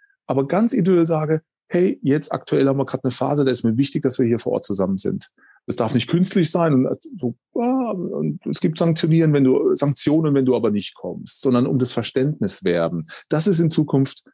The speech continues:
das ist schon heute wichtig, aber das wird noch wichtiger zu erklären, warum Dinge passieren. Wo man früher einfach gesagt hat, zu der Kategorie habe ich auch gehört, Simon, ich weiß nicht, du vielleicht genauso, zu sagen, „I want it like that“,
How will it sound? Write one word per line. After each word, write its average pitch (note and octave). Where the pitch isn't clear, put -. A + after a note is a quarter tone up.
das G2
ist F2
schon F2
heute D3+
wichtig, D#3+
aber A#2+
das A#2
wird B2
noch G2
wichtiger A#2+
zu -
erklären, A2+
warum B2
Dinge A2
passieren. F2+
Wo G2
man G2+
früher A#2+
einfach A2
gesagt G#2+
hat, A2+
zu -
der A2
Kategorie A2
habe G#2
ich B2
auch D3+
gehört, G2+
Simon, G2+
ich G2
weiß G2+
nicht, G2
du A2
vielleicht G#2
genauso, B2
zu G#2+
sagen, G#2
„I A2+
want D#3
it C3
like F#2+
that“, -